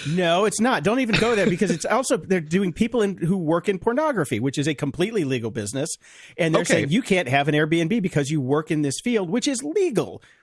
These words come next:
Speaker 2: How about then there's a checkbox saying, "I would allow this in my place"? Because, well, first off, I would never, I, I,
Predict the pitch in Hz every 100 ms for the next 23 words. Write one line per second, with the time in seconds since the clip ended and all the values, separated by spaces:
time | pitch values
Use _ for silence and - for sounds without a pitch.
0 | _ _ - - 214 202 202 165 127 123
1 | - 123 123 123 113 104 - 110 - -
2 | 71 - - - - - 104 104 98 101
3 | 107 104 95 92 98 92 92 - 92 85
4 | 82 80 92 85 - 117 107 - - -
5 | 220 269 233 - 113 120 135 143 131 139
6 | 139 120 - 135 151 - -